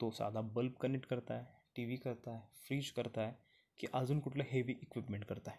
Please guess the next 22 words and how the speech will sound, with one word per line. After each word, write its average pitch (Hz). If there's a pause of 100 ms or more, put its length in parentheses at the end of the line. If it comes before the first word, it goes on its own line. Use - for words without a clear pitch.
(380)
बरोबर 127
आहे 123
ना? 170 (800)
तर 165 (560)
ते 175
under 135
safe 151
condition, 127
ते 127
installation 135
under 113
safe -
condition 113
असणं 113
काय 107
आहे, 143 (500)
गरजेचं 113
आहे, -
की 123
जेणेकरून 120
काय 131
होईल 131